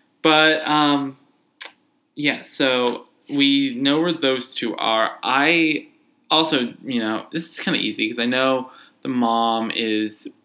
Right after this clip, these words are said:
um, still on the farm. Um, I think that, um, oh wait, no, now I'm going back. I think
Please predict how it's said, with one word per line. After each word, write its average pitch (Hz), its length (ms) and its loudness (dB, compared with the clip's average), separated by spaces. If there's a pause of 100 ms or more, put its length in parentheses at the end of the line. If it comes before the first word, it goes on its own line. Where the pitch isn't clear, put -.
(160)
um, 110 280 -2
still 110 280 -4
on 117 160 -2
the 117 80 -4
farm. 104 760 -4 (460)
Um, 110 400 -4 (220)
I 160 640 0
think - 560 -10 (600)
that, - 600 -4 (720)
um, 113 280 -8
oh 104 100 -8
wait, 107 120 -4
no, 113 140 -8
now 113 160 -2
I'm 110 120 -6
going 113 200 -6
back. 107 300 -4 (760)
I 147 100 -6
think 180 420 -10